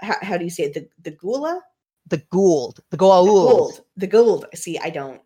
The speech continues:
Speaker 1: say
Speaker 2: The
Speaker 1: words.
Speaker 2: Goa'uld. <laughs>
Speaker 1: Yeah. <laughs>
Speaker 2: It, it,
Speaker 1: Yes.
Speaker 2: it, they, they joke about that in the show. There are some people say Goa'uld. There are people who say, then they immediately correct, Goa'uld. It, it,
Speaker 1: Yeah.
Speaker 2: it, it's a whole joke in the series itself about the pronunciation on that.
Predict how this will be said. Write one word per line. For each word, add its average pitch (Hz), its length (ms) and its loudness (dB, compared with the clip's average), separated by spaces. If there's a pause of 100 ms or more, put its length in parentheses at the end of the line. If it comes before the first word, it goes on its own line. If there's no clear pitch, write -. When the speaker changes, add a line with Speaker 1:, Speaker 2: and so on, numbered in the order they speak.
(200)
Speaker 1:
say - 260 -12
Speaker 2:
The 160 60 2
Speaker 1:
words. 170 760 4
Speaker 2:
Goa'uld. 165 520 -2
<laughs> - 0 -
Speaker 1:
Yeah. 381 680 4
<laughs> - 320 0 (120)
Speaker 2:
It, 320 480 0
it, 262 120 6
Speaker 1:
Yes. 254 260 0
Speaker 2:
it, 294 240 6 (100)
they, 554 540 6
they 554 200 8
joke - 280 6
about 262 200 4
that 226 100 2
in 220 60 -2
the 208 80 -2
show. 226 280 2
There 220 120 6
are 220 40 4
some 254 160 -2
people 247 160 0
say 233 120 0
Goa'uld. 214 440 2
There 208 160 2
are 196 40 -4
people 233 400 -4
who 220 120 -2
say, 226 260 0 (220)
then 220 160 6
they 226 200 8
immediately 226 340 4
correct, 233 300 0 (240)
Goa'uld. 180 880 4 (120)
It, 175 180 0
it, 202 140 4
Speaker 1:
Yeah. 208 340 0
Speaker 2:
it, 240 180 -6
it's 262 140 0
a 277 80 2
whole 240 240 6
joke 196 320 4
in 175 140 0
the 165 80 -2
series 151 400 0
itself 135 420 -2
about 185 200 0
the 170 60 -2
pronunciation 156 840 -4
on 143 100 -4
that. 135 420 -4